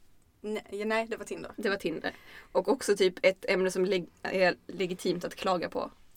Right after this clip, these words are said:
Speaker 1: Ja.
Speaker 2: <laughs> Ja.
Speaker 1: Fucking sad.
Speaker 2: Eh, jag har inte så mycket att säga om det, eller det har jag ju egentligen.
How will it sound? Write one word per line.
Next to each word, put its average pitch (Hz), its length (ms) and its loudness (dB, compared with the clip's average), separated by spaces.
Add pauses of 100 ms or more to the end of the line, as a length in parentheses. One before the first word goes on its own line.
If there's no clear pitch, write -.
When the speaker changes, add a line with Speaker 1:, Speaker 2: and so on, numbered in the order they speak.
(260)
Speaker 1:
Ja. - 100 -4 (380)
Speaker 2:
<laughs> - 0 -
Ja. 233 440 8 (840)
Speaker 1:
Fucking 208 460 -4
sad. - 240 -2
Speaker 2:
Eh, 180 460 6 (220)
jag 240 240 10
har 226 80 10
inte 349 140 6
så 247 60 0
mycket 247 160 6
att 285 60 6
säga 233 200 6
om 214 80 4
det, 208 180 4 (120)
eller 190 260 0 (260)
det 202 60 -10
har 185 160 -8
jag 185 100 -4
ju 185 200 -4
egentligen. - 580 -8